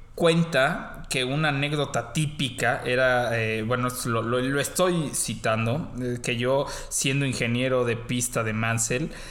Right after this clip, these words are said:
este era súper celoso. Nelson lo sabía y a propósito venía a mí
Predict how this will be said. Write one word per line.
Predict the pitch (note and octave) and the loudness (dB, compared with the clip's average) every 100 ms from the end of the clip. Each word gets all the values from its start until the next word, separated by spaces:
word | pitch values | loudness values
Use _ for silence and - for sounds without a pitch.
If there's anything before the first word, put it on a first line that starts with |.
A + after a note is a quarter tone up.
| - | -6
este | C#3+ D#3+ F#3 | -2 0 2
era | E3+ - | 0 0
súper | - C3+ A2+ B2 A2+ | -2 -2 0 0 0
celoso. | - A2+ C3 G3 A#2+ F2+ - - - | 0 0 0 -2 -4 -6 -8 -12 -2
Nelson | D#3 E3+ B3 B3 - A#3 B3 E3 | 4 4 4 2 0 0 0 -2
lo | D3+ C#3 | 0 2
sabía | - C#3 A#2+ C3+ C#3 - | 2 0 0 0 -2 -2
y | B2+ | -2
a | A#2 | -2
propósito | A#2 A2+ E3 E3 E3 - C#3 | -2 -2 -2 -2 -2 -2 0
venía | A#2 B2 B2+ A#2+ - - | 0 0 0 -2 -4 -4
a | A#2 | 0
mí | A#2 B2 D#3 F#4+ | 2 2 0 -2